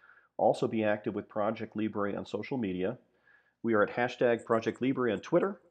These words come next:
and also have a Facebook account where you can find links on our homepage along with social media.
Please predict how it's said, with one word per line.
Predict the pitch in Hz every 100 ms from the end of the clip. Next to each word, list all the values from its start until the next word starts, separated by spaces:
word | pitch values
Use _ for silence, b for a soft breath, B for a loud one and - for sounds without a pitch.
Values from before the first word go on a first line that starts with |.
| -
and | 101
also | 101 - 110
have | 101
a | -
Facebook | 117 - 120 117
account | - 120 123 -
where | 101
you |
can | 95 92
find | 92 87
links | 95 110 107
on | 101
our | 92
homepage | 110 113 113 87 87 92 -
along | 98 95 98
with | 92
social | - 92 -
media. | 101 110 85